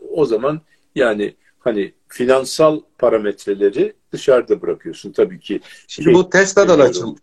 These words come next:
Speaker 2: Te-, Tesla'dan açıldı konu. Herhalde bu Elon Musk'ın, e, böyle yıldızının parlamasının arkasında farklı nedenler de yatıyor galiba, değil mi? Yani, e, Amerikan hükümetinin,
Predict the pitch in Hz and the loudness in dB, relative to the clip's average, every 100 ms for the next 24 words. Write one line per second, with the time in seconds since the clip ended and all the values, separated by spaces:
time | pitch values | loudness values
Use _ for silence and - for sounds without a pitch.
0 | _ - - - 123 135 - 147 151 151 | _ -20 -20 0 0 0 2 0 2 2
1 | 147 127 110 - 98 90 - 110 143 110 | 4 4 2 2 -4 -4 0 2 2 2
2 | 139 190 160 127 110 151 170 139 147 147 | 2 2 2 0 0 2 2 2 0 -2
3 | - 151 90 98 98 95 95 90 82 101 | -4 -4 0 2 2 2 2 2 4 4
4 | 123 131 98 101 104 120 113 107 104 117 | 4 2 0 -4 -4 -6 -4 0 2 2
5 | 123 120 117 117 113 117 123 113 85 85 | 0 -2 -4 -4 -4 -4 -4 -2 -2 -2
6 | 110 98 82 92 98 113 139 135 143 78 | -2 0 0 -2 0 0 2 0 0 -8
7 | 69 69 64 67 67 143 139 92 95 90 | -6 -6 -6 -6 -2 2 2 2 0 -2
8 | - _ _ _ - 92 90 80 80 95 | -4 _ _ _ -4 0 2 2 2 0
9 | 101 113 110 110 107 101 - 101 101 90 | 2 0 0 -2 0 0 0 -2 -2 -4